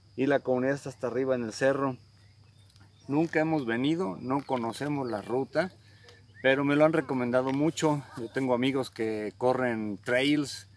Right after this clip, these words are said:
de cincuenta, ochenta, cien kilómetros, este, gente de entrena-, eh, deportistas que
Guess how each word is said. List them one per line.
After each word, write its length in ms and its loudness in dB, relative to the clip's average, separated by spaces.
de 140 -14
cincuenta, 640 -4
ochenta, 420 -4
cien 220 -4
kilómetros, 880 -2
este, 420 -12
gente 340 -4
de 240 -2
entrena-, 520 -6
eh, 260 -8
deportistas 760 -6
que 640 -6